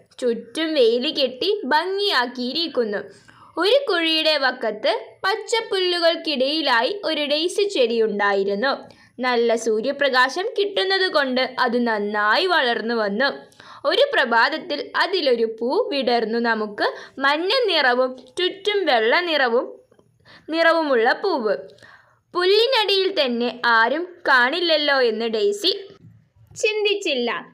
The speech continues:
സംതൃപ്തിയോടെ അവൾ സൂര്യൻ്റെ അഭിമുഖം നിന്നു. അന്തരീക്ഷത്തിൽ ഉയർന്ന വാനമ്പാടിയുടെ സംഗീതം കേട്ടു രസിക്കുകയും ചെയ്തു. അപ്പോൾ എന്താണ്,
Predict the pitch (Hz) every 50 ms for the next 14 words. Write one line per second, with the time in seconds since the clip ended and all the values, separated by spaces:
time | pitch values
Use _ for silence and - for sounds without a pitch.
0 | _ - - 294 262 247 247 240 254 285 302 294 294 330 370 359 330 269 233 214
1 | 226 - 370 403 - - - - 277 262 233 233 269 392 403 403 - 381 370 370
2 | 370 370 392 392 381 370 403 - - - - - - 277 262 247 302 302 311 320
3 | 302 277 349 370 359 311 262 220 202 202 202 - - - 240 247 247 247 240 269
4 | 269 277 269 269 - 302 285 - 302 294 302 294 285 277 277 277 277 294 339 440
5 | 440 - - _ - 285 302 311 320 349 381 392 381 370 359 349 330 330 330 320
6 | 311 311 311 320 254 226 220 220 233 262 277 294 294 262 254 233 233 233 359 381
7 | 392 403 403 403 349 - - 269 240 220 233 320 440 - - - 294 240 214 -
8 | - - - - - - - 254 269 277 277 262 254 262 254 254 262